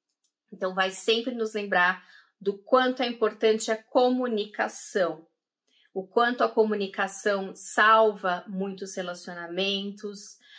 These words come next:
o quanto a comunicação é importante em uma empresa, o quanto a comunicação é importante em uma família.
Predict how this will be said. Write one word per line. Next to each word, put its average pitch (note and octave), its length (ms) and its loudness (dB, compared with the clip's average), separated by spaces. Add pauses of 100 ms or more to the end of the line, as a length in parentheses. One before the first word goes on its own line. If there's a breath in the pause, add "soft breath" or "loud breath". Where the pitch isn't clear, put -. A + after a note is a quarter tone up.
(240 loud breath)
o F#3+ 60 -4
quanto A#3 320 2
a A3+ 40 -2
comunicação G3+ 760 -2
é F3+ 40 -4
importante F#3+ 560 -8
em G3 60 -12
uma F3 140 -10
empresa, F3+ 840 -2
o F3+ 80 -4
quanto A3+ 280 2
a - 20 2
comunicação G3 800 -4
é F#3 40 -6
importante F#3 540 -8
em F3+ 60 -10
uma F3 180 -8
família. F3 800 -8